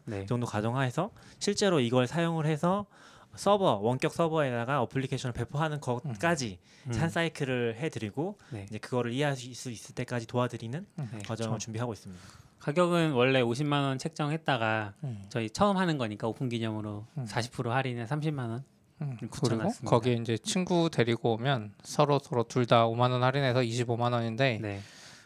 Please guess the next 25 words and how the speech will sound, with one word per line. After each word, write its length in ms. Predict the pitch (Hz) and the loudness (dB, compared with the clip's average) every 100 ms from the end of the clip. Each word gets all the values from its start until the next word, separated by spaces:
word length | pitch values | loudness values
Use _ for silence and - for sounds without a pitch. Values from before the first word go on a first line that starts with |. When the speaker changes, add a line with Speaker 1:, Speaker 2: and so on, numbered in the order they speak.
| _ | _
Speaker 3:
저희도 340 | - 151 156 139 | 4 6 8 6
이게 160 | 127 | 4
처음이라서 640 | - 214 214 202 170 156 131 | 4 6 6 8 6 6 4
어떻게 260 | - 175 | 4 6
될지는 380 | 170 156 - 160 | 6 6 4 2
모르겠는데 880 | 135 123 127 123 131 135 147 110 107 _ _ - - _ | 2 4 4 2 0 4 4 4 -2 _ _ -20 -20 _
이제 300 | 139 131 120 131 - _ | 6 6 6 0 -12 _
낙교님도 600 | - 127 165 160 151 143 | 0 2 4 4 4 4
그렇고 360 | 135 131 135 127 - - - - | 4 2 0 -2 -4 -14 -16 -4
그 120 | 123 | -2
같이 300 | - - 143 | 0 2 4
하시는 340 | 123 135 123 | 4 0 -4
충섭님도 580 | - 165 170 160 143 135 | -2 2 4 4 2 4
그렇고 320 | 127 - 123 | 2 0 -4
강의를 420 | - - 123 123 131 | -4 0 2 4 4
해보다 300 | 156 151 131 | 2 4 2
보니까 440 | 123 113 - 208 - - - - _ | 2 -4 0 0 0 -20 -20 -20 _
생각보다 500 | - 165 - 156 127 | 0 0 2 4 4
이쪽에 300 | 117 131 123 | 4 2 4
모르시는 560 | 117 123 127 139 131 | 4 4 4 2 -2
분들도 320 | 127 123 123 | -2 -2 0
많은 260 | 117 110 117 | 2 2 2
것 140 | 120 | 2
같고 320 | 113 - 123 120 | 2 0 -2 -2
해서 340 | 104 123 135 | 2 2 2